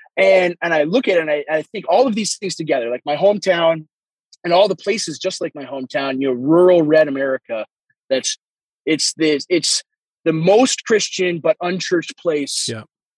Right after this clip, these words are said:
Speaker 1: in, in the world.
Speaker 2: Yeah.
Speaker 1: Right. It's, it's, they have the, they have almost this, like, genetic memory of being a, of Christian civilization, Christian society. It's, it's most, it's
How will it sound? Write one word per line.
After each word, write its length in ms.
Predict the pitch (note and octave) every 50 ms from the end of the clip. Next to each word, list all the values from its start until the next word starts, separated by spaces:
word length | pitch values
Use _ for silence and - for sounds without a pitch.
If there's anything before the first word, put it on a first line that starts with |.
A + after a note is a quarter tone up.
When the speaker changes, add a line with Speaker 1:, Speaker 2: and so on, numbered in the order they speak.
| _ _
Speaker 1:
in, 160 | - E3 D#3+ D#3
in 100 | E3+ E3+
the 60 | D#3 C#3+
world. 340 | C#3 D3+ C3 G#2+ G2 - - - _ _ _ -
Speaker 2:
Yeah. 180 | C3+ C3+ C3 A#2+ G#2+ _ _ _ -
Speaker 1:
Right. 240 | C#3 D3 C#3+ - -
It's, 360 | D3 E3 D3+ - - - - -
it's, 260 | E3+ E3+ D#3 - - -
they 140 | F3 E3+ E3+
have 420 | E3+ F#3+ G3 G3 G#3+ A3 F3+ E3+
the, 320 | E3+ F#3 F3+ E3+ D#3 C3+ _ _ _ _ _ _ - - B2+
they 140 | B2+ F3 E3
have 280 | D#3 F3 G#3 A#3 G3
almost 360 | G#3 G#3 G3+ G3 F#3 F3 - -
this, 180 | E3+ - -
like, 140 | E3 D#3 C3+
genetic 520 | - - D#3 D#3 E3 F#3 G3 G#3 F3 -
memory 600 | F3 E3+ E3 F3 F#3+ F#3 E3 D#3 C#3 A2 F#2+ - _ _ _ _ -
of 300 | D#3+ D#3 D3+ C#3+ C3+ A#2+ _ _ _
being 380 | - E3+ F3 F3+ F3+ E3+ D#3+ D3 - -
a, 100 | D#3+ D3+ - -
of 100 | C#3+ - _ -
Christian 640 | - F3+ E3+ - - - F3 E3+ D#3+ D3+ C#3+ C#3 - _ _ _ _ _ - - - - F#3 E3+
civilization, 920 | F3 E3+ E3 D#3 - D#3 D3+ D3+ D3 - - D#3 D3 D3 D3 C#3+ C#3 C3 - _
Christian 280 | - D#3+ - - E3 D3+
society. 600 | - D#3 - - - C#3+ C#3+ C#3+ D3 D3 C#3+ C#3
It's, 180 | C#3+ - - - _ _ _ _
it's 160 | - D#3+ D#3 D#3
most, 400 | E3 E3 F3+ G#3+ C4 - - - -
it's 200 | F3+ E3 -